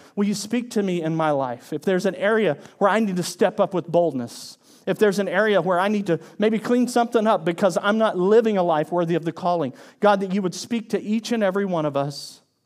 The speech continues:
in a different way. That's the amazing part about you, as you talk to all of us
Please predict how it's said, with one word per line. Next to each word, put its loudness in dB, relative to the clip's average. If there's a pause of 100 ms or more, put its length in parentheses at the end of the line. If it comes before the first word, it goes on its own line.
(340)
in -2
a 0
different 0
way. 0
That's 0
the 0
amazing 0
part 0
about 0
you, -12 (760)
as -6
you -2
talk -4
to -4
all 2
of 0
us -6